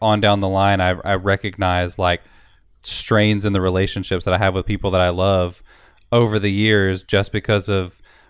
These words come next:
one minor debate that in my mind was just like, "Hey, we're just talking about something," and later on, like, I find out, like, "Oh, these people think that I'm just some hateful bigot because I'm calling them out on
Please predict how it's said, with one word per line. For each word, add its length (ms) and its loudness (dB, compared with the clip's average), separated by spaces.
one 560 0
minor 680 0
debate 460 2
that 260 2
in 120 0
my 160 4
mind 320 2
was 120 0
just 240 -4
like, 240 2
"Hey, 220 0
we're 140 0
just 160 -6
talking 300 0
about 240 -4
something," 320 -4
and 140 -4
later 280 0
on, 240 0
like, 220 -2
I 60 -2
find 260 -2
out, 140 0
like, 240 0
"Oh, 200 4
these 160 -2
people 220 -2
think 200 -4
that 80 -2
I'm 160 0
just 220 -10
some 140 -4
hateful 420 -6
bigot 540 -2
because 280 2
I'm 180 2
calling 460 0
them 220 2
out 260 2
on 520 -2